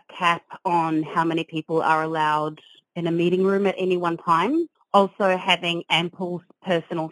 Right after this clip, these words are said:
space around me so that I'm not sitting right next to someone else, and also having access to, to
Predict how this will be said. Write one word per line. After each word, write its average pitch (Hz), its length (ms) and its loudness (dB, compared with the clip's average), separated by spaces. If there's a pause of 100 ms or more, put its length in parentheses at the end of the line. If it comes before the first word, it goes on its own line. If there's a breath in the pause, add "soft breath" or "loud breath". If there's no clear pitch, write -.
space 160 320 -2
around 160 320 0
me 196 320 -2
so 175 80 0
that 156 140 -2
I'm 170 160 0
not 165 240 -2
sitting 160 320 -6
right 156 320 2
next 165 260 -8 (100)
to 156 200 -8
someone 156 260 -2
else, 165 320 -2 (160)
and 185 400 6
also 180 320 0
having 170 400 -4
access 160 480 -4 (320)
to, 160 480 -4 (220)
to 180 60 -8